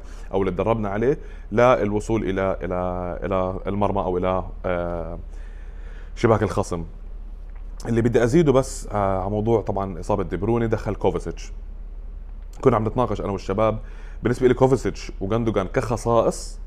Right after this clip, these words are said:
متشابهين جدًا. هذا بالنسبة لي، ممكن أكون صح أو غلط، لكن أنا مقتنع إنه اللاعبين متشابهين جدًا. هل كوفاسيتش رح يعبي مكان غاندوغان؟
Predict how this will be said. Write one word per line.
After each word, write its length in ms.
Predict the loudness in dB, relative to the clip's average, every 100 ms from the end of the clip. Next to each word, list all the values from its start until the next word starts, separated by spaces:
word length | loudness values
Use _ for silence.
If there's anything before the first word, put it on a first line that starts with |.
| -12 -8
متشابهين 460 | -6 -2 -2 -2 -4
جدًا. 280 | -6 -8 -2
هذا 140 | 2 2
بالنسبة 300 | 0 -2 -2
لي، 120 | -2
ممكن 160 | -2 -6
أكون 180 | -8
صح 140 | -10 -4
أو 60 |
غلط، 200 | 2 2 0 -10 -12 -10 -10 -10 -10 -10 -12 -12 -12 -8 2
لكن 380 | 4 4 2
أنا 180 | 4 4
مقتنع 300 | 6 6 6
إنه 80 | 6
اللاعبين 260 | 4 4 2
متشابهين 460 | 0 -2 -2 -2
جدًا. 320 | -4 -4 -6 -6 -10 -12 -6
هل 360 | 6 6 6 2 -10 0
كوفاسيتش 380 | 4 4 2 -2
رح 140 | -2
يعبي 240 | 0 2 2
مكان 280 | 2 0 2
غاندوغان؟ 460 | 2 2 2 0